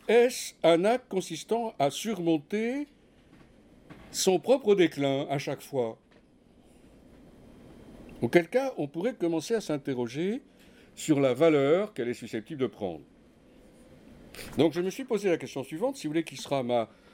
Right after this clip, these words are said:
mon entrée en matière proprement dite après ce bref préambule.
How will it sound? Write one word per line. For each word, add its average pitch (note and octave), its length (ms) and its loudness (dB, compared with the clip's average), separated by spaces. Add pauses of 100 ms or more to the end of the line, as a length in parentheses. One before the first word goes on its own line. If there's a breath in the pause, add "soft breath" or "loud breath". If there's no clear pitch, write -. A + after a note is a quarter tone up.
(200 loud breath)
mon C#3+ 180 2
entrée E3 320 2
en D#3 80 4
matière C3+ 320 0
proprement B2+ 400 -2
dite A2+ 220 -4
après A#2+ 260 0
ce - 160 -10
bref B2 280 2
préambule. E3+ 760 -4